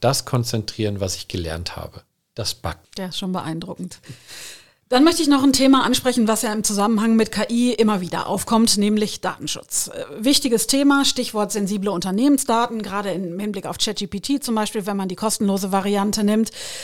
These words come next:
Speaker 2: Wie kann ich da als Unternehmen mit umgehen? Oder, äh, muss ich zwingend auf D S G V O-Konformität bei K-I-Tools achten?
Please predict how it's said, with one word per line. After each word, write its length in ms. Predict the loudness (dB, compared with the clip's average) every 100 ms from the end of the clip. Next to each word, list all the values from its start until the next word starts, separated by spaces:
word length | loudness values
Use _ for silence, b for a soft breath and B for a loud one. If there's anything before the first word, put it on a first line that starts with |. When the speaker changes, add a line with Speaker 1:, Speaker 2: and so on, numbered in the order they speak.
| B B -18
Speaker 2:
Wie 360 | -4 0 0 2
kann 180 | 2
ich 120 | 2 4
da 120 | 2
als 160 | 2
Unternehmen 480 | 0 0 2 4 4
mit 140 | 4 4
umgehen? 360 | 4 4 0
Oder, 240 | 0 0 0
äh, 60 | 2
muss 360 | 6 8 6
ich 220 | 2 0 -2
zwingend 400 | 4 6 6 2
auf 180 | 0
D 140 | 2 2
S 160 | 2
G 160 | 0 -2
V 180 | 0 2
O-Konformität 840 | 2 2 0 2 2 2 2 0
bei 140 | 0 -6
K-I-Tools 640 | -6 -10 -10 -10 -8 -8
achten? 320 | -8 -10 -14